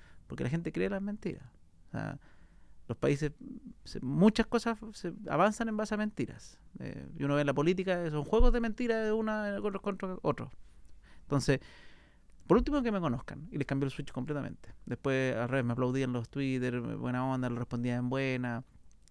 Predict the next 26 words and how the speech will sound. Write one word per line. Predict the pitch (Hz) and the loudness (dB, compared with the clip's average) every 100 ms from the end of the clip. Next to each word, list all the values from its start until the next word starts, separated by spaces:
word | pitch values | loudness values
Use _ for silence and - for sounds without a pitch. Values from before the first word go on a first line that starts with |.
| - | -6
Yo | 131 | 0
me | 120 | 2
fijaba | 110 131 | 6 6
que | 127 127 110 - | 8 6 2 0
decían, | 123 120 123 123 | 0 2 2 4
"Oye, | 151 | 4
este | 139 | 4
gallo | 139 | 2
vende | 139 139 | 2 2
humo | 160 | 4
igual | 151 151 | 4 4
que | 175 | 2
Ackerman", | 165 127 117 | 2 0 -2
y | 131 127 - | -2 -2 -2
aparecían | 131 127 123 135 | -4 -4 0 -2
estos | 135 135 | 0 -2
otros | 135 143 | -2 -4
haters, | 165 160 | -4 -2
"No, | 127 | 0
Ackerman | 156 135 135 | 0 0 -2
es | |
distinto". | 135 - 131 - - - - | -2 -4 -6 -8 -16 -14 -8
<laughs> | - 988 1017 - - - - - 196 - - - - - | -6 -4 -2 -4 -4 -14 -2 0 0 -6 -10 6 10 12
Entonces, | 202 170 156 - 185 156 | 12 12 8 8 8 10
yo | 156 | 8
decía, | 147 151 | 8 6